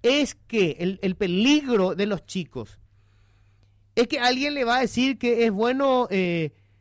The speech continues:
que sean, que tengan sexo, o el problema es que no aprenden absolutamente nada de matemática y lengua española.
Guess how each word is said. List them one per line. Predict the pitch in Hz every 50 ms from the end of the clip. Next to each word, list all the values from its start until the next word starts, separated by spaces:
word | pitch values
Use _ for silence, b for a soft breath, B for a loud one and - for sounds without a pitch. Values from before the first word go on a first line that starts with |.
| _ _ _
que | - 208 185
sean, | - - 214 214 220 226 226 214 214 202
que | - 208 185
tengan | - 233 233 254 254 226 190
sexo, | - - 262 320 330 - - - 359 349 330 _ _ _ _ _ _ _ _ _ _ _ _ _ _ _ _ _ _ _
o | - 247 269 220
el | 254 254 220
problema | 254 240 214 190 202 220 233 262 277 277
es | 262 - 226 220 196
que | - - 226 220 226 247 226 _ _ _ _ _ _ _ _ _ _ _ _ -
no | - 214 214 226 226 220
aprenden | 185 - - 220 220 226 240 247 240 240 247 -
absolutamente | 220 226 196 - - 233 190 185 220 226 - 254 226 175 180 202 208 190 226 202
nada | 170 170 175 185 190
de | 202 208
matemática | 214 220 220 - 208 170 151 165 170 156 196 190 190 196
y | 185
lengua | 160 156 156 165 175 185
española. | - 202 185 139 127 113 107 101 104 -